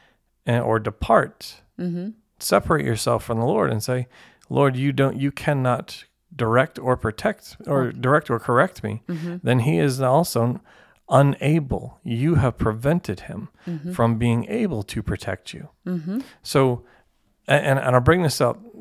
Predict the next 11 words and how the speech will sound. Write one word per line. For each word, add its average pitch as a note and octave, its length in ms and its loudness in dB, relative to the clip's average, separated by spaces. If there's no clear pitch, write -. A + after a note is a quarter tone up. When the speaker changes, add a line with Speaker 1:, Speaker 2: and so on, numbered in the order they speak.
Speaker 1:
because A#2 640 -4
in D#3+ 160 0
here A#2 240 -2
there's A2 220 -2
a, A2+ 60 -2
a G#2 180 -6
very A#2 280 -4
interesting A2 580 -8
statement G#2+ 460 -6
that's G2 220 -14
made. - 320 -18